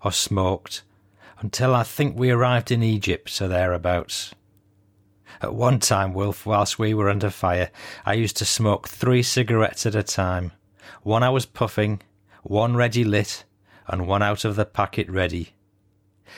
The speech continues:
I'd never had a beer until we were overseas. Must have been around Gazala. Remember Gazala, Wilf? First time we were in the line.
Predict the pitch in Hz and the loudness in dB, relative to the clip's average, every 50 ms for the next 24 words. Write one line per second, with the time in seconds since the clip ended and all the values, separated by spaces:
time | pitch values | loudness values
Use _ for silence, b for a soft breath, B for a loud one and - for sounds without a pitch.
0 | B B - 101 101 113 117 110 117 113 113 117 117 117 101 92 - 123 135 131 | B B -4 -2 0 2 2 2 4 2 2 2 0 0 -2 0 2 2 4 4
1 | 127 117 107 98 92 - - 98 95 92 95 90 87 87 90 87 87 87 87 - | 4 4 2 0 0 -2 -4 -4 -4 -4 -2 -2 -2 -2 -2 -2 -4 -4 -6 -8
2 | - - 90 98 101 107 107 - - - _ _ _ _ _ _ _ B B B | -8 -6 -4 -4 -2 -4 -4 -6 -10 -14 _ _ _ _ _ _ _ B B B
3 | B B B 131 127 - - 120 113 131 131 127 123 120 120 120 120 117 117 101 | B B B -4 -4 -4 -4 -2 2 2 4 4 4 4 4 4 2 0 -2 0
4 | - 113 104 98 110 107 107 101 98 90 82 82 85 - - _ _ _ _ _ | 0 0 0 2 2 4 4 4 4 2 2 -2 -4 -6 -12 _ _ _ _ _
5 | _ _ _ _ B B B B - 110 110 120 123 127 120 123 120 104 120 117 | _ _ _ _ B B B B -2 0 2 4 4 2 2 0 0 2 0 0
6 | 101 110 123 120 117 117 117 113 113 117 117 117 110 - - - b b b b | 2 2 2 4 4 4 4 2 2 2 2 0 0 -4 -10 -20 b b b b
7 | - - 113 110 104 - - - - - 104 104 104 98 95 98 98 95 95 95 | -4 0 2 2 2 2 -2 -2 0 0 2 2 2 2 2 2 2 2 4 2
8 | 95 95 95 95 95 95 95 92 92 90 90 87 87 87 85 - | 2 2 2 2 2 2 2 2 2 2 2 0 0 -2 -4 -8